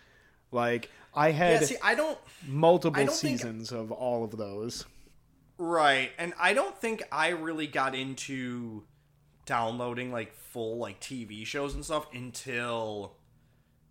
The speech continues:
Speaker 2: later in life. Like, when I was in, like, when I was,
Speaker 1: Mm-hmm.
Speaker 2: like, living on my own.
Speaker 1: Oh, sure.
Speaker 2: Because that's when I started actually, like, f-, like, that's when I found out how to, like, use, like, BitTorrent and
Speaker 1: Oh,
Speaker 2: actually,
Speaker 1: right.
Speaker 2: like, safely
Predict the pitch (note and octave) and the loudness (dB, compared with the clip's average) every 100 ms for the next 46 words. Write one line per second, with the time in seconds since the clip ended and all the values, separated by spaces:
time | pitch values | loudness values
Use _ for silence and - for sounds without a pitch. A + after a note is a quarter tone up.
0 | _ - A2+ A#2 B2 B2 A#2+ B2 A#2+ A2 | _ -16 -12 -8 -6 -2 -2 -2 -4 -4
1 | G#2+ G2+ F#2 A2 G2+ F#2+ F2+ F2 F2 E2+ | -4 -8 -10 -14 -14 -14 -16 -16 -14 -14
2 | E2+ E2+ A#2+ A2+ B2+ A2+ A#2 A2+ A#2+ G#2 | -16 -14 -12 -10 -6 -4 -4 -6 -10 -8
3 | C#3+ D#3 B2 B2+ A2 G2+ A2+ A2 G2+ F#2+ | -2 -2 -2 -4 -6 -8 -8 -6 -6 -6
4 | F#2 F#2 F2+ E2+ E2 D#2 D2+ G2 - - | -8 -8 -10 -12 -16 -20 -20 -20 -16 -2
5 | D#3 A2 - C3 C#3 D3 E3+ D#3 D3+ - | 0 0 0 0 0 -2 0 -2 -2 0
6 | C#3+ C#3+ C#3 B2+ - B2+ B2+ B2+ A2+ G#2+ | 0 0 0 -4 -4 -4 -4 -8 -8 -8
7 | F#2+ - _ _ _ _ _ _ - - | -12 -14 _ _ _ _ _ _ -20 -20
8 | - A#2+ G2+ A#2+ B2 B2+ A2+ - A2 G#2+ | -10 -8 -4 -2 -2 -4 -6 -4 -6 -4
9 | G2 G#2 G2 F#2 F#2 G2+ G2 F#2 F2+ - | -6 -6 -8 -8 -12 -12 -16 -14 -16 -18
10 | A#2+ F#3 - - A#2 F2+ F2 F2 F2 - | -8 -6 -6 -8 -12 -10 -12 -14 -16 -20
11 | - _ _ _ _ _ - B2+ B2+ A#2 | -20 _ _ _ _ _ -2 4 4 6
12 | A#2+ G2+ G2+ G2 - - - - A#3 G#3+ | 4 2 -4 -8 -14 -6 0 2 2 0
13 | G3+ C3+ C3 A#2 G#2+ | -2 -6 -6 -6 -10